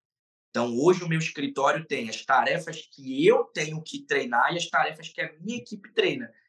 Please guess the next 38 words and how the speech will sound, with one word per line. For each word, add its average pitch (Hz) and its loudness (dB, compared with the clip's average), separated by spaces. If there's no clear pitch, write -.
Uma 131 2
tarefa, 143 2
por 185 -6
exemplo, 160 -2
como 147 -8
uma 147 0
audiência, 131 -2
que - -8
é 120 0
o 123 -2
extremo, 143 0
ali, 120 0
quase - 0
que 143 -12
o - -6
extremo 151 -2
de 139 -8
um 139 -8
processo, 160 -2
sou - 2
eu 120 2
que - -20
treino 143 -2
pessoalmente, 135 -2
mas 131 2
é 170 4
muito 156 -4
melhor 147 -4
do 151 -20
que 165 -6
eu 170 -8
fazer 165 0
todos 156 -10
os 170 -10
dias 233 -6
audiências, 113 0
por - -12
exemplo. 107 -10